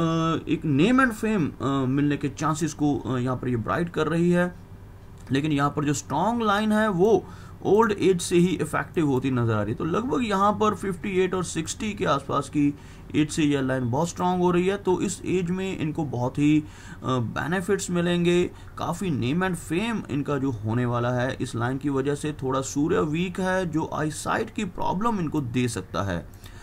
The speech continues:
आगे देखते हैं यहाँ पर, अ, इनका जो अ, हल्का सा यहाँ पर एक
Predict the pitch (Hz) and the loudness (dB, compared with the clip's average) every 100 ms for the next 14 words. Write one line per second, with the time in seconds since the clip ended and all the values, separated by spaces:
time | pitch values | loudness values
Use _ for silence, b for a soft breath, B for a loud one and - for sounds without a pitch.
0 | B B - 151 196 196 175 202 196 180 | B B 2 4 4 2 0 -2 0 2
1 | 180 180 190 190 185 - 151 160 160 156 | 2 2 2 0 0 -4 -2 0 0 -2
2 | 156 165 147 151 151 147 B B B - | -2 0 2 4 4 2 B B B -2
3 | 139 127 156 190 208 208 196 170 151 151 | -2 2 2 2 0 0 0 0 0 -2
4 | 151 147 143 | 0 0 0